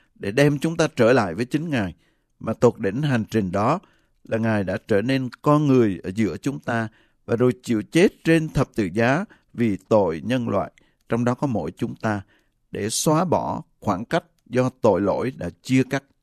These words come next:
chúng ta với Ngài. Khi chúng ta nhận ra rằng Kinh Thánh chủ yếu không phải là luật lệ, mà là mối liên hệ thân thương với Chúa, việc đọc Kinh Thánh của chúng ta sẽ hoàn toàn đổi mới. Và khi chúng ta khám phá được rằng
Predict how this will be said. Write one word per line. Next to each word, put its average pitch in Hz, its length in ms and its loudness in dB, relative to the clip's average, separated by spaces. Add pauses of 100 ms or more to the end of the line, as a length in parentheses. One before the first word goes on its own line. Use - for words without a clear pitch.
chúng 127 160 0
ta 117 220 -2
với 110 160 0
Ngài. 98 260 -4 (1400)
Khi 170 120 2
chúng 202 180 0
ta 196 100 6
nhận 113 260 2
ra 135 260 2
rằng 101 280 -4 (180)
Kinh 131 180 0
Thánh 139 300 -2 (280)
chủ 104 160 2
yếu 135 240 4
không 151 200 -2
phải 107 160 -2
là 127 140 0
luật 104 300 2
lệ, 104 340 2 (580)
mà 113 160 2
là 113 120 4
mối 135 200 6
liên 165 240 6
hệ 92 300 2
thân 143 360 2
thương 139 380 4
với 131 200 0
Chúa, 143 280 6 (680)
việc 135 200 6
đọc 135 180 4
Kinh 175 140 4
Thánh 180 220 2
của 147 120 2
chúng 180 200 0
ta 151 300 2
sẽ 120 220 0
hoàn 120 360 0
toàn 98 280 -2
đổi 80 160 -4
mới. 123 320 0 (540)
Và 120 80 2
khi 175 180 0
chúng 190 120 -6
ta 170 120 2
khám 175 300 -2
phá 180 320 -2
được 160 240 -4
rằng 107 320 -2